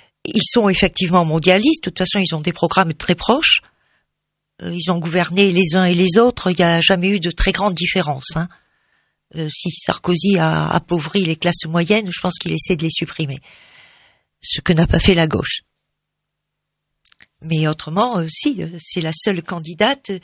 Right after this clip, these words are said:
euh, du patriotisme dans la mesure où, euh, elle veut restaurer un État fort, un État stratège. Elle ne veut, elle ne veut, elle veut, ne veut plus qu'il y ait de, elle,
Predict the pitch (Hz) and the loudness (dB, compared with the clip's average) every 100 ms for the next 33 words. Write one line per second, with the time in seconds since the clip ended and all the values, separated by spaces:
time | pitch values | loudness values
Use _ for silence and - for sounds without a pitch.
0 | - _ _ 175 170 170 165 165 160 - | -16 _ _ -6 -4 -4 -6 -6 -8 -6
1 | 160 156 277 277 190 180 175 165 175 196 | -10 -8 -8 -8 -8 -2 -2 -2 -2 2
2 | 202 175 170 180 165 - - _ 175 170 | 0 0 -4 -6 -10 -18 -20 _ -4 -2
3 | 180 180 180 - _ - 226 - 202 202 | 0 0 -2 -6 _ 0 0 0 -2 0
4 | 185 165 175 170 160 190 175 165 - 175 | 0 0 -4 -4 -2 -2 -2 -4 -2 -4
5 | - 233 - 190 170 - - - - 175 | 0 0 2 0 0 -4 -18 -4 -4 0
6 | 185 151 170 - 190 175 180 151 156 - | -2 -2 -4 -2 -2 0 -2 -2 -4 -2
7 | 175 160 165 160 165 160 - 220 220 185 | -2 -2 -2 -2 -4 -6 -2 -2 0 0
8 | 170 139 156 151 135 123 - _ _ - | 0 0 0 -2 -6 -14 -20 _ _ -2
9 | 180 - - | 2 2 0